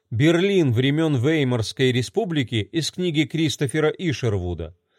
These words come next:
был превращён в пряную смесь мюзикла и трагедии. Это тоже был фильм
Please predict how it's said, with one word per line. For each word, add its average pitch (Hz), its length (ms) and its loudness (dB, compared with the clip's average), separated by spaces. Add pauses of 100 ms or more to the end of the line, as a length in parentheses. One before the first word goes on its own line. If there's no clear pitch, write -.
(220)
был 180 300 0
превращён 190 580 0
в - 160 -10
пряную 170 480 4
смесь 202 440 -2 (140)
мюзикла 120 640 0 (140)
и 127 140 -2
трагедии. 131 760 -2 (800)
Это 156 260 0
тоже 220 360 2
был 131 200 2
фильм 165 540 -4